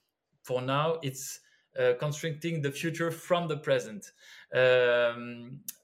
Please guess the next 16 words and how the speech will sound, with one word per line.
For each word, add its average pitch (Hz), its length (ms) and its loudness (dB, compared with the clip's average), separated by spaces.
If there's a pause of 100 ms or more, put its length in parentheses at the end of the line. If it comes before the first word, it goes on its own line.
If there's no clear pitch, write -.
but 175 260 0
yeah, 190 420 0
the, 170 140 -8
the, 165 380 -8
I 165 100 0
think 220 280 -6
the, 165 140 6
the, 139 460 0 (680)
I 143 220 2
always 185 440 2
keep 175 200 -6
in 156 140 -4
mind 156 300 -2
the 151 100 2
idea 147 320 0
of - 400 -4